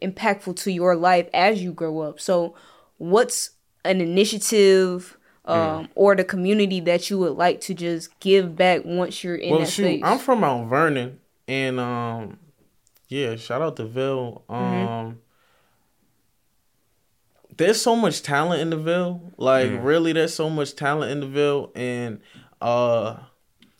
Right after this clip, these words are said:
Speaker 3: everybody don't get the light. Everybody don't get a
Speaker 1: Mm.
Speaker 3: chance to, um, even have a chance. You know what I'm
Speaker 1: Yeah,
Speaker 3: saying?
Speaker 1: that's
Speaker 3: So
Speaker 1: real.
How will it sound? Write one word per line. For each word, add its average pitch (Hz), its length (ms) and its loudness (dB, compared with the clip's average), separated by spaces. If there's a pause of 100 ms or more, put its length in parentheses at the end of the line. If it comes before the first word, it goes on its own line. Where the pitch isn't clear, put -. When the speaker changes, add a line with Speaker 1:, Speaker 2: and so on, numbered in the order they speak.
(120)
Speaker 3:
everybody 190 400 4
don't 185 180 0
get 180 120 -2
the 180 80 -4
light. 175 360 0 (100)
Everybody 160 380 0
don't 165 180 0
get 156 100 4
a 143 60 2
Speaker 1:
Mm. 165 100 -6
Speaker 3:
chance 156 420 -4
to, 143 480 -2
um, 120 840 -6 (1040)
even 151 280 0
have 170 320 0
a 143 40 2
chance. 117 500 -4
You 127 80 -2
know 156 120 4
what 165 80 6
I'm 165 120 2
Speaker 1:
Yeah, 165 60 0
Speaker 3:
saying? 180 380 2
Speaker 1:
that's 180 120 0
Speaker 3:
So 156 200 4
Speaker 1:
real. 143 180 0